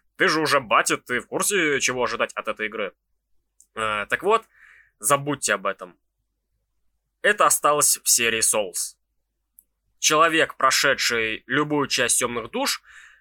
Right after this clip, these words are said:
а затем запустивший любую другую, да, он быстро разберётся с курсом дела, это правда.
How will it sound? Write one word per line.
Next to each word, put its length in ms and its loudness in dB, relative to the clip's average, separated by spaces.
а 80 0
затем 380 2
запустивший 520 -2
любую 280 -4
другую, 340 -4
да, 220 4
он 180 2
быстро 320 2
разберётся 560 2
с 80 0
курсом 320 0
дела, 320 -2
это 140 -2
правда. 400 0